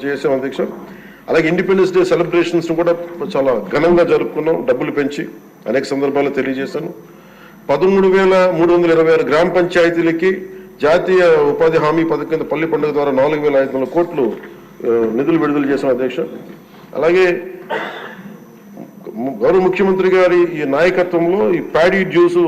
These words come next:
రైతులకు కావాల్సింది పదహారు వందల డెబ్బై నాలుగు కోట్లు రిలీజ్ చేసి నిజంగా మీరు రైతాంగానికి మీరు ఎంత అండగా ఉంటారని మాటలతో కాదు చేతుల్లో చూపించారు, అధ్యక్ష. వారికి మనస్ఫూర్తిగా నా ధన్యవాదాలు. అలాగే ప్రభుత్వానికి, మన కేంద్ర ప్రభుత్వానికి ఎంత అండగా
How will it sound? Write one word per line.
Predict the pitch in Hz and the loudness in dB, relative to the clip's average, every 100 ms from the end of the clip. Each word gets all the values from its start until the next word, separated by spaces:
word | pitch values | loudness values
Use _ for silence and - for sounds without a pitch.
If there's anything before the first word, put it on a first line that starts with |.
| 147 | 2
రైతులకు | 170 175 175 170 | 2 0 0 2
కావాల్సింది | 165 170 165 175 160 | 4 2 0 -2 -2
పదహారు | 147 160 170 165 | 0 2 2 2
వందల | 165 139 | -2 -4
డెబ్బై | 139 147 | -2 0
నాలుగు | 139 135 - | 0 -2 0
కోట్లు | 190 185 180 151 131 | 0 2 0 0 0
రిలీజ్ | 165 175 - | 0 0 0
చేసి | 156 - 160 131 - - - - | -4 -2 -4 -4 -8 -18 -14 -6
నిజంగా | 143 170 170 151 | 0 2 2 0
మీరు | 147 135 131 - - - - - - 107 | 0 0 -2 -6 -14 -20 -20 -20 -8 0
రైతాంగానికి | 160 196 190 185 185 170 | 2 2 2 4 4 2
మీరు | 170 147 | 2 0
ఎంత | 147 160 | 0 2
అండగా | 165 175 175 170 | 2 4 4 4
ఉంటారని | 165 160 135 123 | 4 2 2 0
మాటలతో | 165 175 175 165 | 0 0 2 2
కాదు | 160 156 - | 2 0 2
చేతుల్లో | 170 180 165 | 2 4 2
చూపించారు, | 143 135 147 139 | 0 -6 -4 -4
అధ్యక్ష. | 135 139 165 196 - 135 | -4 -6 -6 -8 -4 -2
వారికి | 135 120 | -2 0
మనస్ఫూర్తిగా | 139 - 139 143 135 | -2 -2 -8 -6 -2
నా | 120 120 | 0 2
ధన్యవాదాలు. | 127 127 131 143 - - - - - - - - - | 2 2 0 -2 -10 -16 -20 -20 -20 -20 -20 -20 -4
అలాగే | 151 180 180 - | 0 2 2 0
ప్రభుత్వానికి, | 170 220 208 196 185 - 147 | 0 0 0 2 2 0 -2
మన | 143 - | -2 -2
కేంద్ర | 160 185 170 | -2 0 0
ప్రభుత్వానికి | 175 175 180 175 175 202 202 - - - - - - - | -2 0 2 2 0 -4 -8 -12 -20 -20 -20 -20 -16 -4
ఎంత | 139 185 | -2 2
అండగా | 170 185 190 | 2 4 4